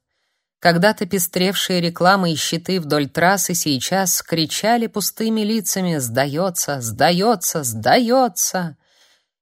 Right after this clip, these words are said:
Часто попадались погасшие, замотанные в полиэтилен вывески закрывшихся кафе и киосков.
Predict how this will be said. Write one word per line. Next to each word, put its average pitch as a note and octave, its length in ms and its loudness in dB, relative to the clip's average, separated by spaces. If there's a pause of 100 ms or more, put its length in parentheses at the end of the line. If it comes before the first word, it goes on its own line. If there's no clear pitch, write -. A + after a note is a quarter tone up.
Часто F#3 360 -2
попадались D#3+ 600 -2
погасшие, D#3+ 720 -2
замотанные E3+ 640 -4
в E3+ 80 -14
полиэтилен E3 720 -4
вывески E3+ 640 -4 (140)
закрывшихся E3 760 -4
кафе D#3 460 -4
и D3+ 180 -8
киосков. C3 880 -4